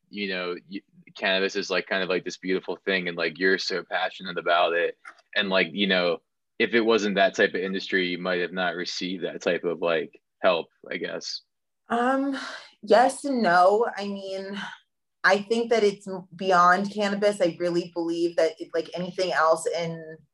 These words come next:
Speaker 2: in business, it's really based on that relationship.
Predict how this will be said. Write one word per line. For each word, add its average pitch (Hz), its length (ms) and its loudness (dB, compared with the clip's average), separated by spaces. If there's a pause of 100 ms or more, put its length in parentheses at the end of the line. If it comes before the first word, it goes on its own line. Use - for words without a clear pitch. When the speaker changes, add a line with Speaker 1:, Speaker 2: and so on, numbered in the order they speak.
(120)
Speaker 2:
in 160 340 2
business, 165 460 6
it's 143 320 -4
really 180 360 4
based 170 300 4
on 165 140 4
that 151 200 0
relationship. 196 880 2